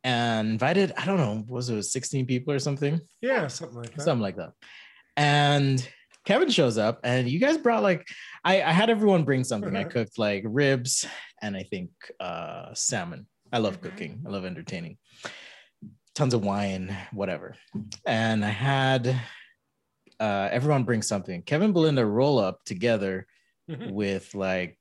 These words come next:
Speaker 1: some bum-ass dessert. I remember a cake stand with a glass cover. Is that correct?
Speaker 3: Uh, there was no glass cover, but it was this white cake stand with a beautiful chocolate cake,
Speaker 1: That's what it
Speaker 3: multi-tiered
Speaker 1: is.
Speaker 3: with
Speaker 1: I'm
Speaker 3: whipped
Speaker 1: like, "What
Speaker 3: cream
Speaker 1: the
Speaker 3: and
Speaker 1: fuck?
Speaker 3: berries everywhere.
Speaker 1: This is, like,
Speaker 2: It was
Speaker 1: next level." I'm
Speaker 2: beautiful. It
Speaker 1: thinking,
Speaker 2: was
Speaker 1: "This is
Speaker 2: really
Speaker 1: next
Speaker 2: good.
Speaker 1: level."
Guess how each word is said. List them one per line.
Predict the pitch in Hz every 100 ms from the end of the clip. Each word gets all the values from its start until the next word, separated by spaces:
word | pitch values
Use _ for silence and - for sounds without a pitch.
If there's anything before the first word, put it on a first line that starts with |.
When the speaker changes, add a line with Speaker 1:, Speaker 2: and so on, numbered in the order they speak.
| -
Speaker 1:
some | - 110 90
bum-ass | 104 113 123 120 -
dessert. | 107 95 104 104
I | 110
remember | 117 139 156 156 147 143 135 135 -
a | 120
cake | - 131
stand | - 123 110 104 101
with | 92 101
a |
glass | 92 104 98
cover. | - 101 82 71 - _ -
Is |
that | - 127
correct? | - 117 131 - - _ _ -
Speaker 3:
Uh, | 294 294
there | 294
was | 359
no | 440
glass | 240 226 -
cover, | 240 196
but | 208
it | 190
was | - 190
this | 196 185 _ -
white | 190 226 269 -
cake | 262 233
stand | - 226 208 202
with | 190
a | 185
beautiful | 196 214 220 185
chocolate | - - - - - -
cake, | 175 170 -
Speaker 1:
That's | 185 214 - - 214
what | 117
it | 101
Speaker 3:
multi-tiered | 98 190
Speaker 1:
is. | 180
Speaker 3:
with | 170 202
Speaker 1:
I'm |
Speaker 3:
whipped | 214
Speaker 1:
like, | 240
"What | -
Speaker 3:
cream | 240 220
Speaker 1:
the | 147
Speaker 3:
and | 175
Speaker 1:
fuck? | 160
Speaker 3:
berries | 190 196 190 190 190
everywhere. | 170 180 175
Speaker 1:
This | 165 160
is, | 165
like, | 131
Speaker 2:
It | 104
was |
Speaker 1:
next | 135 143 -
level." | 123 156 151 139
I'm | 104 123
Speaker 2:
beautiful. |
It |
Speaker 1:
thinking, | 151 143 131
Speaker 2:
was | 139 151
Speaker 1:
"This |
is | 135
Speaker 2:
really | 151 139
Speaker 1:
next | 139 -
Speaker 2:
good. | -
Speaker 1:
level." | 135 127 113 101